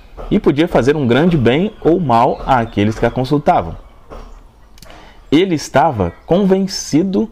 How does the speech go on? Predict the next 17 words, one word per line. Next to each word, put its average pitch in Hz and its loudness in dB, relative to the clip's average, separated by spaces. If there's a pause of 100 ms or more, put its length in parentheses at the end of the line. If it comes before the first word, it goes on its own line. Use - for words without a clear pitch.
da 113 0
verdade 98 0
desse 104 -6
fato. - -4 (640)
Esse 110 -6
é - -2
o 135 -2
ponto 139 -8
principal 139 -2
aqui. 143 -6 (560)
Ele 95 -4
estava 101 -4 (180)
convencido 160 -2
da 101 0
verdade 104 -4
desse 110 -8
fato. - -18